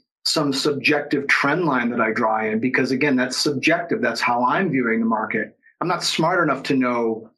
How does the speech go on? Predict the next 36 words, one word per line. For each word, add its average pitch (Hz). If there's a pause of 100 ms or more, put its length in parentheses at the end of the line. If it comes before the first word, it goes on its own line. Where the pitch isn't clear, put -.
(340)
you 131
know, 113
when 135
that 131
will 123
work. 110 (260)
But 143
what 135
I 135
am 254
smart 135
enough 131
to 139
know 123
is 120
that 123
I 147
wanna 196
know, 139
I 156
wanna 214
be 156
active 147
in, 131 (120)
in 135
the 127
market 120 (340)
when 135
the 131
rest 139
of 147
the 131
market, 117
you 127
know, 113
theoretically, 123